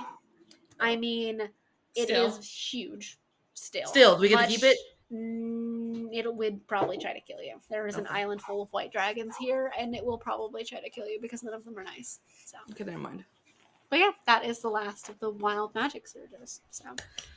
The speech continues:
Speaker 1: well, it's the last of,
Speaker 2: Yay.
Speaker 1: like, the, the, the thing, and I'm not expecting you guys to really have to deal with it after this. So.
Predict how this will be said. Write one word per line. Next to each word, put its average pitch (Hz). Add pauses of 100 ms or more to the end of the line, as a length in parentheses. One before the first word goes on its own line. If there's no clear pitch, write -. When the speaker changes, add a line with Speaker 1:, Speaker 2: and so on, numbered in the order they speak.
(120)
Speaker 1:
well, 262
it's 262
the 285
last 269
of, 254
Speaker 2:
Yay. 233
Speaker 1:
like, 240
the, 220 (180)
the, 208 (240)
the 196
thing, -
and 196
I'm 196
not 190
expecting 196
you -
guys -
to -
really -
have -
to -
deal -
with -
it -
after -
this. -
So. -